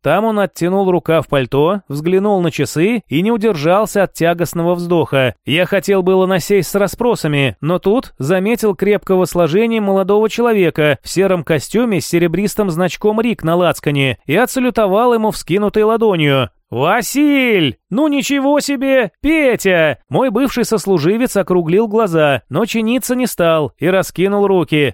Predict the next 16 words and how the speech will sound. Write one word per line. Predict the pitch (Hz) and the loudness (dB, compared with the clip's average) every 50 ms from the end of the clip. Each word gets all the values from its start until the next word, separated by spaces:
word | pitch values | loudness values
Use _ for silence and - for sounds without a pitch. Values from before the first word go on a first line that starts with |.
| _ _ - | _ _ -6
Мы | 123 147 170 | -2 0 0
обнялись | 175 165 175 175 165 175 190 180 - - - - _ | 2 2 0 0 2 2 2 0 0 -4 -8 -14 _
и | - 143 147 | -4 -4 -2
похлопали | - 170 156 - 202 233 262 247 196 226 220 | 0 0 0 0 0 0 0 2 0 0 0
друг | 220 180 185 185 180 | 0 2 0 -2 0
друга | 165 180 196 214 196 190 180 | 0 0 0 0 0 0 -2
по | - | -2
спине. | 170 - - 175 185 180 175 170 160 147 127 - _ | -4 -2 -2 -2 0 0 0 0 0 0 -2 -4 _
Тогда-то | - 135 123 127 131 160 208 254 - 254 233 | -2 -2 -2 -2 -2 -2 -2 0 2 0 2
Василий | 202 175 139 - - 180 220 226 226 | 2 0 -2 -2 -2 -2 -2 0 -2
шепнул | - - 262 196 185 185 185 175 165 | -2 -2 -4 -4 -2 0 0 0 2
на | 165 165 160 156 147 | 2 2 2 2 0
ухо: | 135 - - 151 143 135 - _ - | 0 0 0 0 0 0 -2 _ -2
«Только | - 147 165 185 190 - - 233 | 0 2 2 2 0 0 -2 -2
не | 226 226 233 | 0 0 -2
Василь, | 233 247 254 226 - - 185 185 180 175 165 165 151 - | 0 0 -2 -2 -4 -4 -2 0 2 2 2 2 0 -2